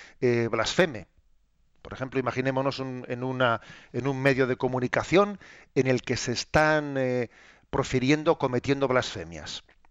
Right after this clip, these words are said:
Como vimos, por ejemplo, con el tema aquel famoso hace unos años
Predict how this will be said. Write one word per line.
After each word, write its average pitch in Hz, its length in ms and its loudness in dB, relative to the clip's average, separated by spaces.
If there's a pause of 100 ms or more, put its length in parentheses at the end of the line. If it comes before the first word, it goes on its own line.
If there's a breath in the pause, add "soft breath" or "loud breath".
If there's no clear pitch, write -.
(120)
Como 127 240 -2
vimos, 151 340 0
por 131 140 2
ejemplo, 127 420 0
con 123 160 -4
el 120 120 0
tema 127 360 2 (240 loud breath)
aquel - 260 -2
famoso 131 320 -2
hace 123 140 -2
unos 120 200 -2
años 131 340 -2